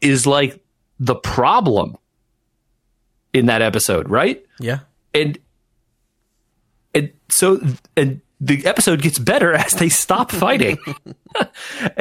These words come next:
Speaker 1: And it's like the lesson is right there.
Speaker 2: Yeah.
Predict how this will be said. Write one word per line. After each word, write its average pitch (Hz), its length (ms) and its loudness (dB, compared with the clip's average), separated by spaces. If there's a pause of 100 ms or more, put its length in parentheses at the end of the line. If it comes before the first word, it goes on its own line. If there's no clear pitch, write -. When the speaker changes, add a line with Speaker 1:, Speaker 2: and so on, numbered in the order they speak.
(180)
Speaker 1:
And 220 240 2 (540)
it's 175 160 0
like 202 180 -4
the 185 100 2
lesson 175 400 4
is 147 160 0
right 214 280 2
there. - 540 0 (540)
Speaker 2:
Yeah. 117 260 -16